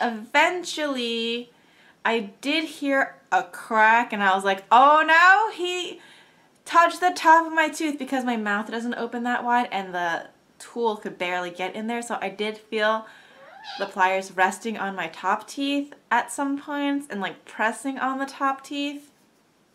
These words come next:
And he was just like, "No, I didn't touch them." And I'm like, "Whatever." <laughs> So he finally, like, gets it out. There was no noise. It was really strange. Like, no, like,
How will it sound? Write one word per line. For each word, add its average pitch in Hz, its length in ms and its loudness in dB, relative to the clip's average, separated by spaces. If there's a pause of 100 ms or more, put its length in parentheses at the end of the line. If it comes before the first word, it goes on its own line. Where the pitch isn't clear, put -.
(140)
And 240 120 -4
he 262 160 0
was 254 100 -6
just 247 140 -8
like, 247 200 -2 (180)
"No, 320 140 0
I 311 140 6
didn't 285 180 0
touch 214 200 2
them." 208 140 -4
And 202 80 -4
I'm 196 100 -4
like, 190 200 -8
"Whatever." 180 480 -10 (720)
<laughs> 294 180 2 (380)
So 262 120 -4
he 262 80 -4
finally, 330 460 0
like, 233 340 -4
gets 247 300 -2
it 262 100 -4
out. 190 320 -2
There 233 100 -2
was 233 180 -4 (260)
no 370 340 4
noise. 381 420 2
It 254 60 -4
was 254 140 -6
really 330 340 -4
strange. 311 500 -6
Like, 220 200 -4
no, 240 180 0
like, 202 220 0